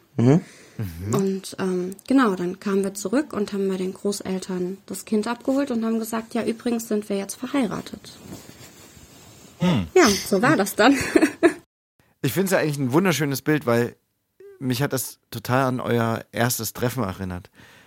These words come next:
Speaker 2: ähm, wo du erzählt hast, dass du in die, sozusagen ihn ja auf der Treppe schon gesehen hast und ihr hattet da zum ersten Mal auch Zeit miteinander.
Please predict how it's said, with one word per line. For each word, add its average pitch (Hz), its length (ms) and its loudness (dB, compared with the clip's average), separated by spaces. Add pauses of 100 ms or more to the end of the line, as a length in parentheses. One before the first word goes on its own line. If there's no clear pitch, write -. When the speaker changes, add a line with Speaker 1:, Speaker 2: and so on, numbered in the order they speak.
(200)
Speaker 2:
ähm, 95 420 2
wo 101 220 -2
du 110 80 2
erzählt 107 320 2
hast, 107 240 -2
dass 101 140 -4
du 98 140 -6
in 98 120 -2
die, 95 140 -6 (240)
sozusagen 95 500 -6
ihn 101 480 -6 (680)
ja 107 160 4
auf 98 120 0
der 110 140 0
Treppe 127 300 2
schon 123 180 0
gesehen 117 320 0
hast 120 300 -2 (800)
und 98 460 0
ihr 101 160 0
hattet 101 260 -4
da 113 220 4 (160)
zum 117 180 -2
ersten 113 320 -4
Mal 113 60 0
auch 113 140 -4
Zeit 110 340 -2
miteinander. 110 720 -2